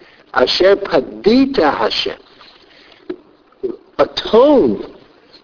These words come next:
Am Yisrael, who you have redeemed, Hashem, "V'atitein dam naki b'kerev amecha Yisrael,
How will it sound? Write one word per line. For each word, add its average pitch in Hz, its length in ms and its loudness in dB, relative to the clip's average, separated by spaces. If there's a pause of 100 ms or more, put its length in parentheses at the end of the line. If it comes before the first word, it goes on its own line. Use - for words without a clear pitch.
(280)
Am 233 240 4
Yisrael, 117 720 2
who 147 220 2
you 175 240 4
have 156 160 2
redeemed, 139 720 2
Hashem, 151 580 2
"V'atitein 143 640 0
dam 160 240 2
naki 156 320 0
b'kerev 139 560 2 (220)
amecha 135 360 2
Yisrael, 139 880 2